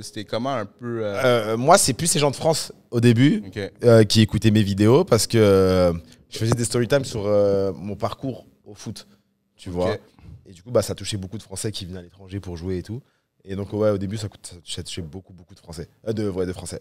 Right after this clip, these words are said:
Speaker 2: exact.
Speaker 1: De Français ?
Speaker 2: Ouais.
Speaker 1: Puis, euh, t'as fait ça combien de temps ? Je sais que
Speaker 2: Je
Speaker 1: t'en fais encore, mais
Speaker 2: J'en fais
Speaker 1: comme
Speaker 2: encore, ouais, mais bah, là, ça fait, on a quoi, ça fait six ans, non ?
Speaker 1: Ok, six ans.
Speaker 2: Ouais, ça
Speaker 1: Ok,
Speaker 2: fait
Speaker 1: quand même, ouais,
Speaker 2: six ans,
Speaker 1: ça fait
Speaker 2: ça
Speaker 1: quand même
Speaker 2: fait
Speaker 1: beaucoup de
Speaker 2: ça.
Speaker 1: temps.
Speaker 2: Ouais, ça
Speaker 1: Ouais,
Speaker 2: fait six ans
Speaker 1: deux mille,
Speaker 2: cet été.
Speaker 1: deux mille seize.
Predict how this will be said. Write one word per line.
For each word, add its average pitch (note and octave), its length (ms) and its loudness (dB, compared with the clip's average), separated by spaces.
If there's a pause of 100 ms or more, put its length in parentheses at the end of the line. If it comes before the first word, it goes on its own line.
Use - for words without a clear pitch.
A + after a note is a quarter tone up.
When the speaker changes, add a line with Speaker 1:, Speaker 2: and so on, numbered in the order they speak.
(140)
Speaker 2:
exact. E2+ 200 -20
Speaker 1:
De G2+ 40 -10
Français ? A2 560 -6
Speaker 2:
Ouais. E2 100 -10 (320)
Speaker 1:
Puis, A#2+ 220 0
euh, A#2+ 280 4 (300)
t'as - 80 -4
fait B2+ 100 -12
ça C#3+ 80 -6
combien B2+ 200 -4
de - 40 -20
temps ? D3 220 -6 (920)
Je A#2 60 -8
sais A#2 60 0
que A2+ 60 0
Speaker 2:
Je B2+ 40 2
Speaker 1:
t'en A#2+ 120 0
fais D3 80 -4
encore, C3+ 340 2
mais B2+ 80 2
Speaker 2:
J'en C#3 80 6
fais A#2+ 80 0
Speaker 1:
comme C#3 80 4
Speaker 2:
encore, C#3 300 6
ouais, A#2+ 160 8
mais G#2+ 100 -2 (100)
bah, G#2 180 2 (300)
là, A#2 140 -4
ça G#2 100 -12
fait, E2 240 -18 (240)
on E2 80 -20
a E2 60 -20
quoi, F#2 160 -20
ça - 80 -20 (100)
fait - 80 -20
six - 200 -12
ans, D4+ 120 -12
non ? D#4 100 -20 (440)
Speaker 1:
Ok, F#2+ 180 -18
six F#2+ 240 -8
ans. G2+ 120 -6
Speaker 2:
Ouais, G#2 60 -12
ça A2+ 100 -12
Speaker 1:
Ok, A2+ 80 -10
Speaker 2:
fait A2 100 -6
Speaker 1:
quand A2 120 -2
même, A#2+ 100 0
ouais, A2+ 100 2
Speaker 2:
six - 100 -6
ans, G2 40 -4
Speaker 1:
ça F#2+ 60 -6
fait A2+ 60 -8
Speaker 2:
ça A2+ 60 -2
Speaker 1:
quand B2 60 -2
même A2+ 80 -4
Speaker 2:
fait G#2+ 40 -6
Speaker 1:
beaucoup G2+ 160 -14
de A2+ 60 -4
Speaker 2:
ça. - 60 0
Speaker 1:
temps. - 20 -2
Speaker 2:
Ouais, A#2 80 -4
ça F#2 80 -4
Speaker 1:
Ouais, F#2 160 -4
Speaker 2:
fait G2 60 -6
six G2+ 160 -4
ans G#2+ 60 -6
Speaker 1:
deux G2+ 140 -8
mille, G2+ 140 -6
Speaker 2:
cet G#2+ 80 -6
été. A#2+ 80 -4
Speaker 1:
deux G#2 100 -6
mille A2 160 -6
seize. A2+ 280 -16